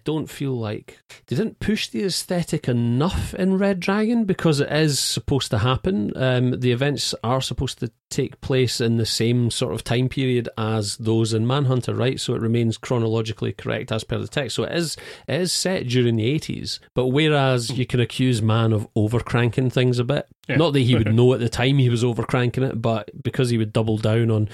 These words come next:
Speaker 1: because he's a guy with a, you know, he's, he's a very aesthetically driven
Speaker 2: <laughs>
Speaker 1: director. Just by
Speaker 2: Yeah.
Speaker 1: virtue of that,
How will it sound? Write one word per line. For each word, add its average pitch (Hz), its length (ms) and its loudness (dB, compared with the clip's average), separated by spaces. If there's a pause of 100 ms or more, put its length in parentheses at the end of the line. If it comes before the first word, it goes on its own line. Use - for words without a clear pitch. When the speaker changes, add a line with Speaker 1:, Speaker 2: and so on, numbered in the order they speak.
(140)
Speaker 1:
because 127 240 0
he's 117 160 0
a 107 80 0
guy 113 300 2
with 107 100 0
a, 104 300 0
you 123 100 -2
know, 104 220 -2 (340)
he's, 110 240 -2
he's 113 280 -2
a 113 120 -4
very 113 300 0
aesthetically 110 680 -2
driven 110 340 2
Speaker 2:
<laughs> - 20 0
Speaker 1:
director. 107 640 -4
Just - 240 -4
by 107 140 0
Speaker 2:
Yeah. 107 100 0
Speaker 1:
virtue 117 400 0
of 98 140 -6
that, 104 280 -4